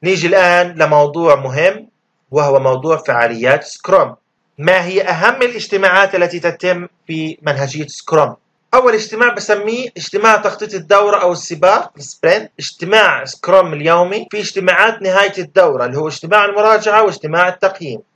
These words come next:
نيجي نشوف الاجتماع الأول، اجتماع تخطيط الدورة أو تخطيط السبرنت. هدف اللقاء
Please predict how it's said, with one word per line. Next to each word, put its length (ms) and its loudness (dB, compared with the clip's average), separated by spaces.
نيجي 260 -2
نشوف 520 -2
الاجتماع 460 2
الأول، 420 2
اجتماع 380 0
تخطيط 400 -4
الدورة 540 0
أو 300 0
تخطيط 480 -6
السبرنت. 800 -2
هدف 360 2
اللقاء 680 2